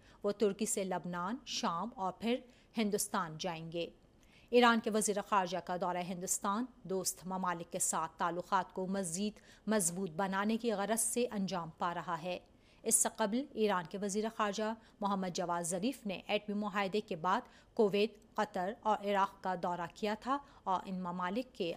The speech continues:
اعلیٰ حکام سے ملاقات میں دو طرفہ تعلقات، ایٹمی مذاکرات کے نتائج اور دہشت گردی کے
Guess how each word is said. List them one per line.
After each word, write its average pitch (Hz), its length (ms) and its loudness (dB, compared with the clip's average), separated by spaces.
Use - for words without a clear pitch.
اعلیٰ 185 280 4
حکام 233 400 0
سے 277 320 2
ملاقات 196 520 2
میں 180 100 -6
دو 196 160 0
طرفہ 254 300 -2
تعلقات، 185 540 2
ایٹمی 226 260 2
مذاکرات 185 600 0
کے 190 100 -4
نتائج 185 580 0
اور 214 200 6
دہشت 220 340 2
گردی 233 240 4
کے 254 100 -2